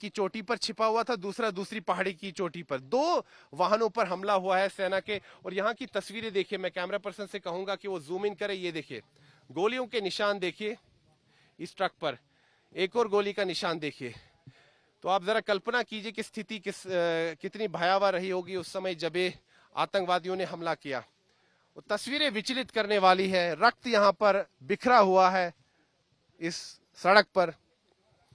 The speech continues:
और एक और इसमें अहम बिंदु है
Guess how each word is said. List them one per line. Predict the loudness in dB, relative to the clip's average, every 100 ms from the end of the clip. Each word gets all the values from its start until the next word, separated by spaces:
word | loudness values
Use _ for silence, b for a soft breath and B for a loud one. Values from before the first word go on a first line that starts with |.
| b b b b b b -20 -20 _ -2
और | -2 -4 _ _
एक | -2 -2 4
और | 4
इसमें | 4 0 2 2 2
अहम | 0 0
बिंदु | 0 0 0 0
है | 2 0